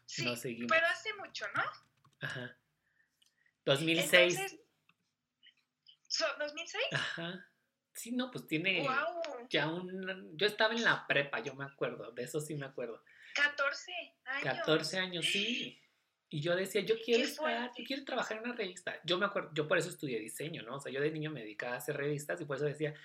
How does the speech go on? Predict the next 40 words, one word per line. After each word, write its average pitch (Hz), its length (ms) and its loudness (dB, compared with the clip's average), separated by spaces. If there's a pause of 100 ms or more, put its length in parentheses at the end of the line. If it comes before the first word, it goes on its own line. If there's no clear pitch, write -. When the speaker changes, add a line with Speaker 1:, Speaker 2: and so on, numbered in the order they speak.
(320)
Speaker 2:
cuando 147 220 0
la 143 100 4
vi 151 100 2
la 175 140 0
película, 160 320 -2
dije, 151 220 -6
"Quiero 190 260 0
trabajar 170 520 -2
en 180 60 -8
una 180 120 -2
revista 170 640 -4
porque 143 220 -4
me 139 100 -8
gusta 156 400 -4
esto, 165 440 -4
quiero", 160 360 -2 (100)
pero 143 160 2
no 147 120 2
quería 185 200 0
hacer 185 200 -4
el 185 100 -6
diseño, 165 440 -6
quería 127 160 -4
hacer - 240 -8 (140)
todo 185 340 4
lo 240 160 -6
que 117 100 -8
se 127 120 -14
implicaba 117 680 -8 (200)
lo 120 200 -6
editorial. 120 680 -4 (1500)
Speaker 1:
Exacto, 294 500 2
yo 311 160 -2
tam-, 349 200 4
como 330 260 0
que 320 100 0
nos 311 160 2
metieron 339 420 0
esa 403 240 -4
idea 302 260 6